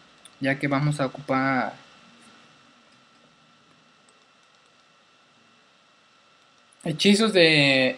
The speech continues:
Earth Blast, eh, Fire Blast, Water Blast y Air Blast. Se, mínimo se ocupa cincuenta y nueve de, de magia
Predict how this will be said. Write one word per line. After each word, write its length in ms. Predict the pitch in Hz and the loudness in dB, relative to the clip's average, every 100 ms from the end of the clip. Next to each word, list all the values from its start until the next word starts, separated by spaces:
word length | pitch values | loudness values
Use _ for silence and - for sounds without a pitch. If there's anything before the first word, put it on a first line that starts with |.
| - | -6
Earth 340 | 165 170 170 170 | 2 2 0 -2
Blast, 400 | 170 220 254 - - - - - - _ _ _ _ _ - | 2 2 0 -16 -20 -20 -20 -20 -20 _ _ _ _ _ -8
eh, 340 | 147 139 139 | -4 -2 -2
Fire 280 | 151 165 175 | 2 6 6
Blast, 360 | 156 175 196 - - 151 | 4 2 0 -4 -16 -6
Water 760 | 151 151 143 143 156 165 160 147 | -2 0 0 2 4 4 4 0
Blast 680 | 147 170 202 - - - - | 4 4 4 0 -14 -16 -6
y 960 | 151 147 143 151 165 165 170 170 175 - - - - - _ - | 0 2 2 0 0 -2 -2 -2 -4 -6 -12 -20 -20 -20 _ -2
Air 400 | 160 160 165 147 151 - | 4 6 4 2 -6 -8
Blast. 460 | - - - - - - - - - _ _ _ _ _ _ _ _ _ - | -8 -8 -16 -18 -20 -20 -20 -20 -20 _ _ _ _ _ _ _ _ _ 2
Se, 360 | 151 147 147 | 6 8 8
mínimo 300 | 151 160 170 | 6 2 -2
se 100 | 165 | -4
ocupa 260 | 147 - 143 | -4 -2 -2
cincuenta 420 | 151 139 135 135 | 0 -2 0 0
y 40 | |
nueve 200 | 135 139 | 2 2
de, 320 | 147 135 131 123 | 4 4 4 4
de 60 | |
magia 440 | 131 156 165 202 | 2 0 0 -4